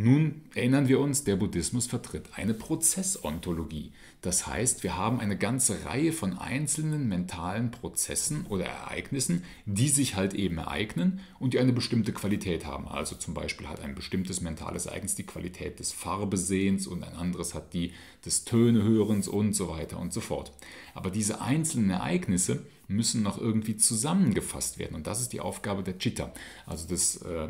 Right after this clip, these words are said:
Bewusstseins. Das erleuchtet erst diese einzelnen Erlebnisse, Ereignisse und macht sie zu einer Einheit, also zur Einheit des Bewusstseins.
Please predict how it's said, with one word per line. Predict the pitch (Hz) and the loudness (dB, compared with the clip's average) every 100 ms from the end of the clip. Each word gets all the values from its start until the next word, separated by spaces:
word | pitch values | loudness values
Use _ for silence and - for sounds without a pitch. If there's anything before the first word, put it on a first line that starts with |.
| - - - | -8 -10 -4
Bewusstseins. | 90 90 107 - - 73 71 - | -2 4 4 4 0 -4 -4 -4
Das | - - - - - - | -4 -6 -6 -12 -20 -4
erleuchtet | 101 92 90 123 151 - - | 2 6 6 8 6 2 -4
erst | 90 76 - 90 | -4 -4 -4 -4
diese | 87 - | -8 -8
einzelnen | 73 87 90 - 87 85 82 - - | -6 -2 0 0 -2 -4 -6 -12 -10
Erlebnisse, | 85 82 85 92 92 127 - | -4 -2 0 0 0 0 0
Ereignisse | - 82 117 113 143 - - | -2 -4 -2 -2 -4 -8 -14
und | - 101 | -8 -4
macht | 95 95 - | -2 -4 -4
sie | - 120 | -2 -2
zu | 120 - | 0 -2
einer | 110 113 - | 0 -2 -2
Einheit, | 123 143 160 92 64 - - - - | 0 2 4 2 -2 -10 -14 -20 -14
also | - 92 | -10 -6
zur | - - | -6 -4
Einheit | 113 120 76 69 | 0 0 0 -8
des | - - | -10 -12
Bewusstseins. | - 80 67 - - - - - | -12 -8 -2 -2 -2 -4 -2 -2